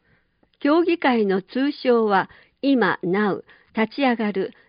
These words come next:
名張にうだつをあげるとの意味を込めて、ナウダツ、エヌエーユーディーエーティーエスユ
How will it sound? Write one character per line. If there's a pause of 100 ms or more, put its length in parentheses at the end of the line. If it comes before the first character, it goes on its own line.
名
張
に
う
だ
つ
を
あ
げ
る
と
の (200)
意
味
を
込
め
て、 (320)
ナ
ウ
ダ
ツ、 (240)
エ
ヌ
エ
ー
ユ
ー
デ
ィ
ー
エ
ー
テ
ィ
ー (100)
エ (120)
ス
ユ